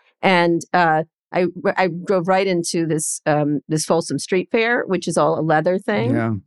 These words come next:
Speaker 1: And it was hot. It smelled like sweaty leather. And there were all these people that should have been inside in a dark place outside. And I thought, "I like this place. I like this
Speaker 2: Uh-huh.
Speaker 1: place." It was perfect.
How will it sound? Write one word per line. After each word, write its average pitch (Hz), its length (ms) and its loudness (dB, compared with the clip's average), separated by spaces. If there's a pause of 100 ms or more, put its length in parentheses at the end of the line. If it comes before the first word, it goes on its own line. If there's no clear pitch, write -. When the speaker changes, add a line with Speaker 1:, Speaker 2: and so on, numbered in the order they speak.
Speaker 1:
And 180 120 0
it - 40 0
was 165 140 0
hot. 208 440 2 (200)
It 175 120 -4
smelled 175 420 -2
like 151 180 0
sweaty 170 500 0
leather. 175 640 0
And 175 140 0
there 175 100 0
were 165 120 2
all 175 120 4
these 208 220 -2
people 196 300 -2
that 165 120 0
should - 140 -2
have 175 80 -2
been 151 160 0
inside 254 800 0
in 220 80 0
a 180 60 0
dark 165 360 0
place 208 320 0
outside. 233 600 0 (480)
And 185 120 2
I 190 120 2
thought, 175 300 2 (140)
"I 190 280 -4
like 175 440 -2
this - 200 -6
place. - 640 -6
I 196 260 -2 (200)
like 101 200 2 (120)
this 113 160 0
Speaker 2:
Uh-huh. 92 100 -8
Speaker 1:
place." 131 340 -2
It 185 80 -2
was 190 160 -2
perfect. 262 520 -2